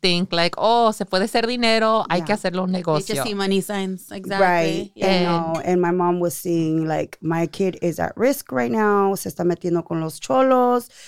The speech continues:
Speaker 2: Si no la salvo ahorita, ella se, me va a perder a las calles," you know? And so she
Speaker 3: Mm.
Speaker 2: was just like, "You know what? Um, I'm gonna veer off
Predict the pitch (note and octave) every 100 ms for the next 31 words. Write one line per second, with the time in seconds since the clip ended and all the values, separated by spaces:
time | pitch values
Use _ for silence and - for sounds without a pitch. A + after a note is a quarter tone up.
0 | - - - G3+ G3 G3 G3 G3 G3 G3+
1 | G3+ G3 G3 A3 G#3+ G#3+ G#3 G3+ F#3 F3+
2 | F3+ F3 - F3 F3 E3 D#3+ E3 D#3 D#3
3 | D#3 - D#3+ D#3 C#3+ - E3 - - -
4 | F3 E3 E3+ D#3+ D#3+ E3 D3+ F3 E3 D#3
5 | - E3 - E3+ D#3+ - - _ - -
6 | - F#3+ F#3+ F3+ F3+ - F3 D#3+ D#3 D#3
7 | - - D#3+ E3 E3+ E3+ E3 E3 G3+ C#4